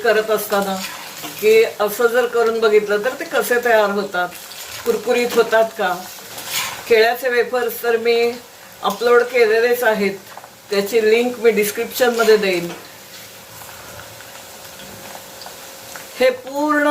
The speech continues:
असं तळलं गेल्यानंतर मोठा गॅस करायचा आहे. थोडेसेच करून बघायचे म्हणून मी तीन बटाट्यांवर हा प्रयोग केलेला आहे. छान झाले तर आपण अजून सुद्धा करू शकतो.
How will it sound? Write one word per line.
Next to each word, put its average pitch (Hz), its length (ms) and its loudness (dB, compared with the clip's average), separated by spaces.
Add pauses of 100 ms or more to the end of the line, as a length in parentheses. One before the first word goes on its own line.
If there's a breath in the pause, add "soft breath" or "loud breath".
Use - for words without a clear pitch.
असं 254 280 0 (100)
तळलं 233 340 6
गेल्यानंतर 214 720 0 (100)
मोठा 196 420 -6
गॅस 185 280 -2
करायचा 175 380 -2
आहे. 180 200 -2 (120)
थोडेसेच 240 580 4
करून 233 320 2
बघायचे 220 520 4
म्हणून 196 260 -4
मी 220 100 0 (120)
तीन 226 300 -2
बटाट्यांवर 226 800 2 (400)
हा 214 260 4 (180)
प्रयोग 220 300 4 (100)
केलेला 202 340 2
आहे. 202 320 0 (920)
छान 254 280 0
झाले 208 340 2
तर 202 60 -4
आपण 202 280 0
अजून 220 300 0
सुद्धा 247 260 0
करू 233 260 4
शकतो. 180 440 -4